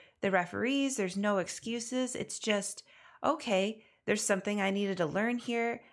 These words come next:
and I went home and I figured it out." And I, I think that's just a great takeaway for all of us on how to strengthen our gameplay so you can still play really hard, but you're not taking away from your team by sitting in the box. I love how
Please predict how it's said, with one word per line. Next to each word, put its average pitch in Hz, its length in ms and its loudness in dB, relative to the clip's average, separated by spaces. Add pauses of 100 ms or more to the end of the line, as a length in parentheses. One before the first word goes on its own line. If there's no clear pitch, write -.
and 185 120 0
I 180 100 0
went 233 220 0
home 208 460 0 (380)
and 185 240 2
I 175 40 -4
figured 190 420 0
it 233 120 2
out." 277 420 2 (680)
And 277 200 0
I, 302 60 -2
I 285 120 -2
think 359 180 -6
that's 349 200 -4
just 302 200 -4
a 269 40 0
great 277 280 0
takeaway 233 440 0
for 196 140 2
all 214 220 4
of 190 100 -2
us 170 340 -2
on 180 280 2 (580)
how 240 400 0
to 226 320 0
strengthen 220 540 -2
our 185 120 2
gameplay 185 920 2 (1120)
so - 200 0
you 214 140 2
can 196 120 0
still 285 280 0
play 254 320 0
really 226 260 2
hard, 196 460 2
but 202 200 2
you're 208 100 -2
not 233 200 0
taking 220 320 -4
away 202 260 0
from 185 220 -4
your 175 120 -2
team 180 360 -2
by 160 140 -2
sitting 185 260 -4
in 170 120 0
the 165 60 -2
box. 185 380 2
I 180 60 6
love 208 240 2
how 190 260 2